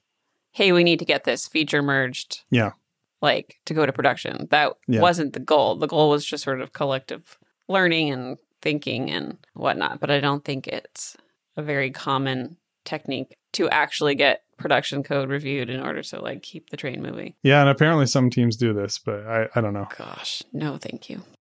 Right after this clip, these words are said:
Speaker 2: So the second one he says is pair programming, uh, low comfort, high information, high empathy. So it is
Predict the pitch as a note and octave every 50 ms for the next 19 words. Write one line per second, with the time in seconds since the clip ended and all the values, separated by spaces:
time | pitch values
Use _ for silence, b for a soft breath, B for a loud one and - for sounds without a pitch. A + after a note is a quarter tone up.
0 | _ _ _ - - E3 D3+ C#3+ - F#3+ G#3 - A3 F3+ E3 D3+ C3+ B2+ - C#3+
1 | B2+ C3 A#2+ A#2 A#2+ A2+ - - D3+ C#3+ C#3 - - A#2 G#2+ G#2+ G#2 G#2 G#2 G#2+
2 | G#2 G#2+ A2 B2 D3+ - B2+ A2+ A2 A2 A#2 C#3+ D#3+ D#3+ - - D3+ D3 - -
3 | C#3 C3+ B2 A#2 A2 B2 D3 E3+ F3+ E3 C#3+ C#3 - C3 B2+ B2+ D3+ F3 F3+ -
4 | - - A#2 A2 A2 A2+ A2 - - _ - - D3+ B2+ B2 A#2+ A#2+ A#2+ A#2+ -
5 | G#2+ - - A2+ B2+ C#3 C3 - - _ - - - - B2+ A2+ A2 A#2 B2 C#3
6 | C#3+ C#3 C3 B2 - - -